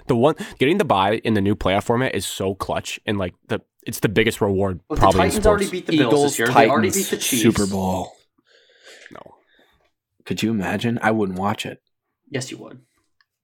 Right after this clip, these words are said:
Speaker 3: Only 'cause I have to.
Speaker 1: Crazy it is, I'm so back in on the N F L now that I have a new team and, like, college football is basically done. Like, I'm, I'm back in for the storylines.
Speaker 2: Uh,
Speaker 1: I'm just jazzed for the playoffs.
Speaker 2: Grant,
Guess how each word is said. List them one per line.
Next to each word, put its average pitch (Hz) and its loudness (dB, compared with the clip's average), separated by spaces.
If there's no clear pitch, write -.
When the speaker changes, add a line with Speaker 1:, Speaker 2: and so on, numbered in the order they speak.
Speaker 3:
Only 139 0
'cause 139 0
I 110 2
have 92 -2
to. - -14
Speaker 1:
Crazy 175 2
it 127 2
is, 123 -2
I'm 120 2
so 107 2
back 101 2
in 98 2
on 98 2
the 92 2
N 85 2
F 90 -2
L 92 0
now 95 0
that 98 -2
I 92 0
have 95 0
a - 0
new 90 2
team 90 0
and, 90 0
like, 85 -2
college 87 0
football 92 0
is 87 -4
basically 92 0
done. 92 -2
Like, 87 -2
I'm, 98 0
I'm 98 -2
back 92 -2
in 87 -2
for - -12
the 95 -2
storylines. 92 2
Speaker 2:
Uh, 104 0
Speaker 1:
I'm 107 0
just 107 -4
jazzed 95 -2
for - -8
the 80 -6
playoffs. 67 -6
Speaker 2:
Grant, 110 -4